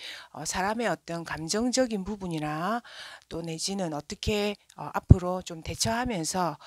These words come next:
어, 흘러가야 할 것인가, 개괄적인 부분에 대해서는 상당히, 어, 잘 맞는 부분이 있어요. 그래서, 어, 타로랑 수비학이랑 가지고도 얼마나, 얼마든지, 어, 그 인생에 대해서 조언을 해줄 수 있는, 어,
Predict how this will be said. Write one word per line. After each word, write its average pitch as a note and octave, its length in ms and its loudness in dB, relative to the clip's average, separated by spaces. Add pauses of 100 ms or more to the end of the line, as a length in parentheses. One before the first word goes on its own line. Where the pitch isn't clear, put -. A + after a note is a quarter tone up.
(380)
어, D3 240 -6
흘러가야 G#3+ 600 2
할 D#3 120 0
것인가, E3+ 640 0
개괄적인 A3 680 0
부분에 G3 360 -6
대해서는 D3+ 760 -6 (300)
상당히, G3 640 -6 (280)
어, C#3 340 -14
잘 E3 240 -4
맞는 E3 320 -6
부분이 F#3+ 340 8
있어요. D3 600 4
그래서, F#3+ 280 4 (520)
어, D3 200 -8
타로랑 E3+ 720 8
수비학이랑 E3 800 -6
가지고도 E3 540 0
얼마나, D#3+ 480 -2
얼마든지, F#3+ 920 0 (380)
어, C#3+ 240 -8
그 E3+ 100 -6
인생에 F3+ 360 0
대해서 D3 500 -4
조언을 D#3+ 440 -4
해줄 F3+ 240 0
수 - 180 0
있는, F#3 360 2 (380)
어, C#3 160 -10